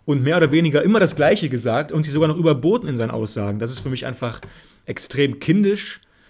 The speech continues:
und auch, äh, ja, total nicht zielführend. Und dann auch dieser Satz, „Vielleicht bin ich gar nicht so gut.“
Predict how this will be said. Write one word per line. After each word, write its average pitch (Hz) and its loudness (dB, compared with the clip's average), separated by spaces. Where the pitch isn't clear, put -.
und 135 -4
auch, - -8
äh, 113 -6
ja, 110 -14
total 123 -4
nicht 123 -4
zielführend. 123 -4
Und 139 -4
dann 123 -2
auch 117 -4
dieser 113 -4
Satz, 135 -4
„Vielleicht 127 -2
bin 147 2
ich 156 -2
gar 120 -2
nicht 120 -4
so 120 -2
gut.“ 127 -6